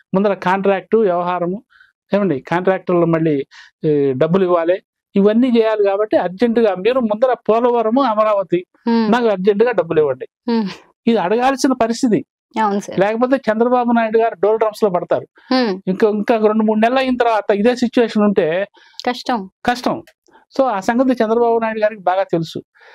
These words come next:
Speaker 1: First term లో two thousand fourteen to nineteen నేను ఏం చేశాను, ఏం పొరపాటు చేశాను, ఎక్కడ తప్పులో కాలేశానో ఆయన తెలుసు. So అది మళ్ళీ repeat కాకూడదు. అప్పుడు కూడా ఆయన ఉద్దేశపూర్వకంగా చేయలా,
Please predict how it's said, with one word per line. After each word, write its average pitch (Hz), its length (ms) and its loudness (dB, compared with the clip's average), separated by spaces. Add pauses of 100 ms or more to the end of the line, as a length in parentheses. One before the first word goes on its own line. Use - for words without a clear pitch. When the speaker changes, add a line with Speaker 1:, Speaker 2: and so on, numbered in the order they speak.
(120)
Speaker 1:
First 220 380 -2
term 247 320 2
లో 220 160 2 (120)
two 220 100 4
thousand 226 280 2
fourteen 220 500 0
to 226 100 2
nineteen 214 480 0
నేను 202 140 0
ఏం 202 300 2
చేశాను, 196 500 0
ఏం 202 180 2
పొరపాటు 196 380 0
చేశాను, 185 480 -2 (260)
ఎక్కడ 175 400 0 (380)
తప్పులో 208 320 0
కాలేశానో 196 600 -2
ఆయన 165 360 0
తెలుసు. - 500 -6 (500)
So 269 60 2
అది 226 220 0
మళ్ళీ 247 260 0
repeat 233 360 -2
కాకూడదు. 170 400 -2 (440)
అప్పుడు 240 280 0
కూడా 285 220 2
ఆయన 262 140 0
ఉద్దేశపూర్వకంగా 247 840 0
చేయలా, 202 260 0